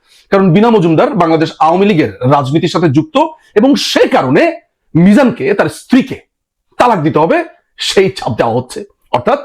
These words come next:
ইউনূসের এই বাংলাদেশে মানুষকে ধরে এনে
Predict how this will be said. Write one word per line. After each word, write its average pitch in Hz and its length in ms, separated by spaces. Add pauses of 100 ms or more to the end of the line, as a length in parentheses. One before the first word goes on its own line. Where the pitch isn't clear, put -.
(540)
ইউনূসের 247 400 (100)
এই 160 140
বাংলাদেশে 143 640 (520)
মানুষকে 151 480
ধরে 165 300
এনে 180 440